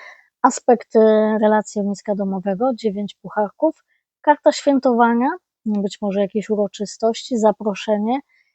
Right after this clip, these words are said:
e, spełnienie marzeń, biesiadowanie, dobre wiadomości i ogólnie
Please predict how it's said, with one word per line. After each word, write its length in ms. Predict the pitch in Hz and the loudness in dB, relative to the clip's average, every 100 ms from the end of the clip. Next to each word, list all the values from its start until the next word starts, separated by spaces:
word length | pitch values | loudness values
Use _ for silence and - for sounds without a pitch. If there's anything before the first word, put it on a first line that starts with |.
| _ - | _ 0
e, 340 | 208 202 208 208 | 2 4 2 -2
spełnienie 680 | - - 220 226 220 214 | -4 4 4 6 2 2
marzeń, 480 | 208 214 220 240 226 | 0 0 0 -2 -4
biesiadowanie, 840 | 233 - 220 202 202 214 226 214 196 | -6 -4 -2 -2 0 0 0 -2 -4
dobre 300 | 208 214 196 | -2 -2 0
wiadomości 680 | 196 190 202 202 - 311 494 | 0 -2 -10 -14 -12 -8 4
i 140 | 349 247 | 6 6
ogólnie 440 | 190 208 196 | 4 -2 -2